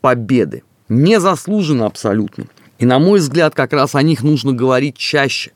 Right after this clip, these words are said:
Потому что без таких, как Косыгин, никакой бы победы не было. Человек, который умел целиком и полностью отдаваться своему делу и добиваться фантастических результатов.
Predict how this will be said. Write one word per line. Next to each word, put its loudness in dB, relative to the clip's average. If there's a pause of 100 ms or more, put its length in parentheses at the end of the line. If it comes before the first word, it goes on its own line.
(320)
Потому 4
что -2
без 0
таких, -2
как -2
Косыгин, 0 (200)
никакой 0
бы 0
победы 0
не -2
было. -10 (280)
Человек, 2
который 0
умел 0
целиком 0
и -2 (140)
полностью 2
отдаваться 0
своему 0
делу -4 (320)
и 4
добиваться 2
фантастических -4
результатов. -2